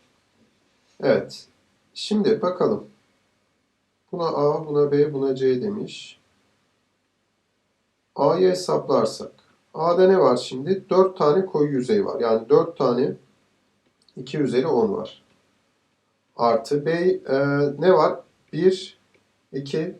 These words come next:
üç, dört. Dört tane şu üst yüzeyden var. İki üzeri sekizden.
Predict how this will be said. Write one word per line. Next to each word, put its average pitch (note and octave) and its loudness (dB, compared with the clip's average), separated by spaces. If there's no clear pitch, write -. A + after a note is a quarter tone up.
üç, - -12
dört. - 2
Dört F#3 2
tane E3 0
şu - -6
üst - -10
yüzeyden G2 -2
var. C3+ -4
İki - -12
üzeri G#2+ -4
sekizden. B2+ -8